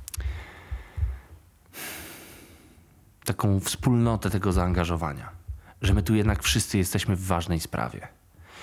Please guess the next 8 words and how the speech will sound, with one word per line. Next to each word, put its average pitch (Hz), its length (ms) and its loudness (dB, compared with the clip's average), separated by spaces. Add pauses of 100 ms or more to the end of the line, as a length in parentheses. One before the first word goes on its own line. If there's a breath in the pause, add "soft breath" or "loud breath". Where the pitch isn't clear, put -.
(280 loud breath)
że 90 580 2 (600)
to, 107 180 4
czego 101 220 -2
się - 120 -4
uczymy, 127 540 0 (1500 loud breath)
do 107 120 0
czegoś 107 300 2
zmierza 85 400 2